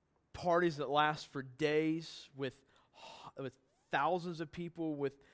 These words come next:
thousands of animals slaughtered. Like, you're like, "Yeah, dude, you know, that keg party was awesome." And, "Yeah, dude, he, he owned all the breweries, okay?" Uh, they, he, he licked them dry,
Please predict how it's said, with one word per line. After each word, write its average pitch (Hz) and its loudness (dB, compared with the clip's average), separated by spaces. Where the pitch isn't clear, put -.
thousands 165 2
of 139 -6
animals 156 -4
slaughtered. 160 -2
Like, 139 0
you're 156 -6
like, 151 2
"Yeah, 170 2
dude, 170 -2
you 151 -6
know, 147 0
that 156 -2
keg 165 -6
party 131 -4
was 120 -8
awesome." 135 -4
And, 107 -8
"Yeah, 143 -6
dude, 143 -6
he, 165 -8
he 170 -8
owned 160 0
all 151 2
the 147 -4
breweries, 135 -4
okay?" 147 -6
Uh, 113 -4
they, 156 0
he, 196 0
he 190 -2
licked 165 0
them 180 -2
dry, 156 4